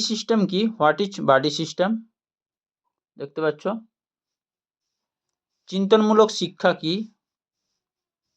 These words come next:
হয়েছে। এদিকে দেখতে পাচ্ছ শ্রেণীকক্ষের ব্যবস্থাপনা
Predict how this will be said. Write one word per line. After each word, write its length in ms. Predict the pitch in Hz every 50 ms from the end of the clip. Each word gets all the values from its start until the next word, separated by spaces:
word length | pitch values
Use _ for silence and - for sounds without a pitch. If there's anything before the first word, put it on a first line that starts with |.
| _ _ -
হয়েছে। 280 | 156 151 151 151 190 202 262 262 _ _ _ _ _ _ _ _ _ _ _ _ _ _ _ _ _ _ _ _ _ _ _ - 160
এদিকে 240 | 160 170 202 202 208 208
দেখতে 160 | 208 196 202 214
পাচ্ছ 180 | 214 214 208 208 226 220 220 -
শ্রেণীকক্ষের 680 | - 175 175 190 196 202 202 190 196 - - 226 214 190 170
ব্যবস্থাপনা 580 | 156 151 151 165 165 - - 185 180 185 190